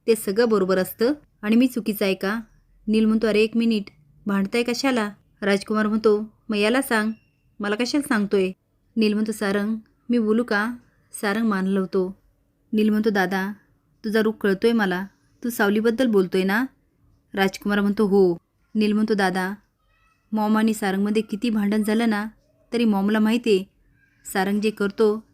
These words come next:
ते योग्य आणि तेच सत्य असतं. तुझ्या बाबतीत असं नाही झालं, तू चुकलास." राजकुमार म्हणतो, "काय, काय चूक केली मी? त्या मुलीला तिची जागा दाखवून दिली,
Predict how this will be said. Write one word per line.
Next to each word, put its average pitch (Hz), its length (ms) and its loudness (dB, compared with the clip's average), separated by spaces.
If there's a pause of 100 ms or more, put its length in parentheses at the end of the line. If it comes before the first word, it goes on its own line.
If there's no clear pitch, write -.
(100)
ते 240 60 0
योग्य 196 440 2 (300)
आणि 226 180 0
तेच 262 260 -4
सत्य 196 280 -2
असतं. 180 340 -2 (600)
तुझ्या 214 180 2
बाबतीत 214 320 -2
असं 208 220 -2
नाही 240 140 0
झालं, 196 360 0 (400)
तू 254 60 -2
चुकलास." 220 480 0 (560)
राजकुमार 208 480 -2
म्हणतो, 214 400 0 (140)
"काय, 202 220 2 (260)
काय 262 120 -2
चूक 226 260 -6
केली 196 200 0
मी? 220 200 2 (580)
त्या 233 100 2
मुलीला 214 380 2
तिची 247 200 -2
जागा 220 240 2
दाखवून 214 360 0
दिली, 196 300 0